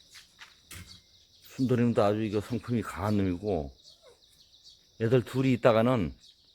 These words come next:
아, 둘 중에 하나 죽을 것 같아요. 안 돼요, 안 돼. 뭐, 또 똑순이 같이, 둘이 불어나는데도 그런 정도인데,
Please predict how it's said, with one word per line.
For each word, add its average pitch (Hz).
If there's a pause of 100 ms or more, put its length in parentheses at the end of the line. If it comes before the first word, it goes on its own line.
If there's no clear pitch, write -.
(380)
아, 110
둘 123
중에 131
하나 120
죽을 123
것 110
같아요. 67 (1120)
안 92
돼요, 78
안 69
돼. 64 (1500)
뭐, 143
또 143
똑순이 143
같이, - (840)
둘이 190
불어나는데도 160
그런 135
정도인데, 120